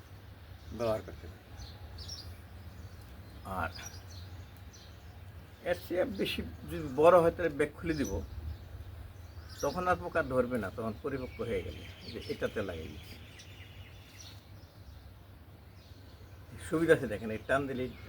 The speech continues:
কি করে, আবার এই, এই ব্যাগ এরকম করলে খুলে। আর এই কাপড়টা হচ্ছে খুবই টেকসই, ওই ফেব্রিক্স, এই ফেব্রিক্সটার নাম হচ্ছে অর্গানজা ফেব্রিক্স।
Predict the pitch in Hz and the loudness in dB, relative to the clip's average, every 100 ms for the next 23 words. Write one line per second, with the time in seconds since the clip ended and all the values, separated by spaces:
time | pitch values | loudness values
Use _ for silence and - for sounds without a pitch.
0 | - - - - - 120 151 131 107 95 | -12 -12 -12 -10 2 2 4 2 2 0
1 | - - - - - - - 101 - 127 | -6 -12 -10 -10 -10 -14 -6 -6 0 2
2 | 110 104 - 123 - 110 107 - 107 - | 2 0 0 -2 -2 -4 -6 -4 -4 -4
3 | - - - - - - - - - - | -4 -4 -6 -12 -12 -12 -10 -10 -10 -8
4 | 110 113 - 143 - 170 135 139 147 - | -2 -2 0 -2 0 0 0 0 -2 -2
5 | 131 120 - 131 117 127 - - - - | 0 0 -2 -2 -2 -4 -8 -8 -2 -2
6 | - - 113 - - - - - - - | -2 -2 -2 -2 -10 -14 -16 -18 -18 -16
7 | - - - - - - - - - - | -18 -18 -16 -16 -16 -16 -16 -14 -14 -14
8 | - - - - - - 104 104 98 - | -14 -14 -14 -16 -16 -8 -4 -2 -4 -8
9 | - - - 160 139 127 - - - - | -14 -16 10 10 10 2 -2 -8 -14 -16
10 | - - - - - - - 117 - 139 | -16 -16 -14 -14 -14 -14 -10 -8 -2 -2
11 | 135 139 - 135 139 135 135 - 151 - | 0 -4 -4 0 2 2 -4 -8 -6 -6
12 | - - - - - - - - - 139 | -8 -14 -14 -16 -14 -12 -12 -8 0 2
13 | 135 131 120 - 101 - | 4 4 4 0 -8 -16